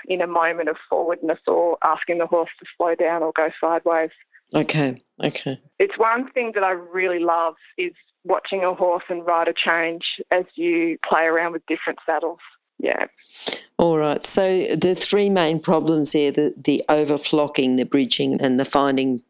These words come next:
Speaker 2: the sweet spot. If a
Speaker 1: Yes.
Speaker 2: rider can find the sweet spot, they feel like they're not constantly checking. The bridging, I
Speaker 1: Yes.
Speaker 2: understand, because of the, um, the taking the saddle off, seeing where the patches are that aren't sweating.
Speaker 1: Yes,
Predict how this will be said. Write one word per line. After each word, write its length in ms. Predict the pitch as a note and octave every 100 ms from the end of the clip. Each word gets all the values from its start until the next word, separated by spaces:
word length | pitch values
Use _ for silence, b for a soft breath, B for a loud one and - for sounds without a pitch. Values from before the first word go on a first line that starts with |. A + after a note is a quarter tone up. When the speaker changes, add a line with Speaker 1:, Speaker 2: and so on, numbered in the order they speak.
| -
Speaker 2:
the 80 | C#3+
sweet 380 | - C#3+ C#3
spot. 520 | - - - - - - B B B B B _ -
If 160 | F3
a 40 | -
Speaker 1:
Yes. 120 | F3 E3+
Speaker 2:
rider 340 | G3 G#3 G3+
can 440 | G3 F3 D3+ C#3+ - _ -
find 280 | E3 E3+ F3
the 80 | F3
sweet 340 | - C#3 -
spot, 340 | - - - -
they 120 | C3+
feel 300 | - E3+ E3
like 300 | D#3 C#3+ -
they're 140 | C3+
not 420 | C3+ C3 B2 - - -
constantly 720 | - C3 - - B2+ - C3+
checking. 640 | - C3+ G#2 - - E3 B B B B _
The 80 | D#3+
bridging, 480 | - E3+ F3 F#3+ D#3
I 140 | D3
Speaker 1:
Yes. 80 | D3
Speaker 2:
understand, 600 | - - - C#3 C3+ C3
because 500 | C3+ - - C#3+ -
of 160 | C3+ -
the, 360 | C3+ B2+ C3
um, 400 | B2 - B2+ A#2+ - _ _ _ _
the 220 | C3 C#3 - -
taking 320 | F3+ D3 D#3
the 60 |
saddle 380 | C#3+ D#3+ C#3+ D3
off, 180 | C#3 C#3+
seeing 340 | - D#3 D3
where 180 | C#3+ C#3+
the 240 | C#3 C3+ - - - _ _ -
patches 440 | E3 D3+ - C#3+
are 240 | C#3+ C3 C3
that 180 | - -
aren't 260 | D3+ E3+ C3+
sweating. 380 | - D3 C3 C#4+
Speaker 1:
Yes, 200 | F3+